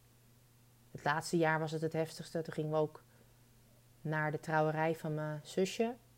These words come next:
Die trouwde in, eh, op Kos. En ik had die dag nog een heel belangrijk event. Ja, natuurlijk moet je dat niet plannen als je dezelfde de avond nog vertrekt met je vliegtuig. Maar ik had zoiets van, ik ga dat doen. En ik had alle koffers klaar.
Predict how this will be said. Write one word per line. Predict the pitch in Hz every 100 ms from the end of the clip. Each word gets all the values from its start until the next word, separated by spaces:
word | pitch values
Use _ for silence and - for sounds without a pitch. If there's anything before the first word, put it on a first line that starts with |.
| -
Die | 160
trouwde | 160 160 160 160
in, | 156 147
eh, | 147 147
op | 160
Kos. | - 240 - - - _ - - - - - - _
En | 170 170
ik | 180
had | 180
die | 170
dag | 160 -
nog | 160
een | 160 151
heel | 160
belangrijk | 147 151 156 156 156
event. | 185 147 165 165 147
Ja, | 156
natuurlijk | 151 - 214 180
moet | 165
je | 160
dat | 156
niet | 156
plannen | 151 151 147
als | 139
je |
dezelfde | 143 135 147 147
de | 143
avond | 151 143 151
nog | 151
vertrekt | - - 151 147
met | 143
je | 139
vliegtuig. | 151 - 147 160
Maar | 160 156 156 - - - - - - - -
ik | 196 185
had | 165 165
zoiets | 175 156
van, | - 147 143
ik | 160 -
ga | 147
dat | 147
doen. | 175 208 185
En | 151 147 147 - _ - -
ik | -
had | 156
alle | - 156
koffers | 160 185 175
klaar. | - 185 175 175